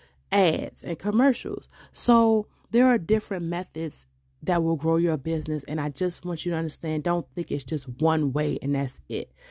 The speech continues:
That's the same with viral. I spoke about this in a last, in one of the episodes about your post going viral. I had one post go semi-viral where it was, like, almost twenty thousand views,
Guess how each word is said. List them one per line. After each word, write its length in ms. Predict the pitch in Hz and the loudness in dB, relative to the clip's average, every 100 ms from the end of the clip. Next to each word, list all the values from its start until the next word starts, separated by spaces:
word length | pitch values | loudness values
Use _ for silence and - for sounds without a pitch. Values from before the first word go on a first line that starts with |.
| - | -6
That's 200 | 339 415 | 0 0
the 60 | 311 | 2
same 280 | 269 269 247 | 4 6 4
with 180 | 214 | 2
viral. 400 | 175 196 220 101 - | 2 2 2 -2 -6
I 80 | |
spoke 320 | 185 - 247 220 | -8 -6 -8 -6
about 220 | 196 180 | -8 -8
this 180 | 185 - | -10 -8
in 120 | 165 | -6
a 100 | 151 | -4
last, 460 | 151 160 160 - - _ | -2 -2 -2 -6 -16 _
in 240 | 127 156 160 | -2 0 2
one 100 | 165 | 0
of 60 | |
the 100 | 156 | -2
episodes 520 | 151 143 - 160 156 | -4 -8 -8 -4 -2
about 380 | 151 147 151 139 - - _ | -4 -4 -6 -6 -12 -20 _
your 100 | 170 | -4
post 360 | - 190 175 - | -2 0 -2 -2
going 220 | 165 160 | -4 -2
viral. 340 | 135 160 156 147 | 0 0 0 0
I 60 | |
had 140 | 208 196 | 0 0
one 300 | 160 208 233 | 0 -2 -2
post 360 | 214 190 - | -2 -2 -2
go 120 | 160 | -8
semi-viral 760 | 139 - 175 165 147 156 151 151 | -6 -6 -2 0 0 0 2 2
where 140 | 147 | 2
it 100 | 160 | 0
was, 140 | 147 143 | 0 -2
like, 240 | 147 - | -4 -4
almost 320 | 151 156 139 | -4 -2 -4
twenty 260 | - 170 156 | -6 -4 -4
thousand 420 | - 143 147 147 | -4 -6 -2 -2
views, 360 | 165 185 160 | -2 -2 -2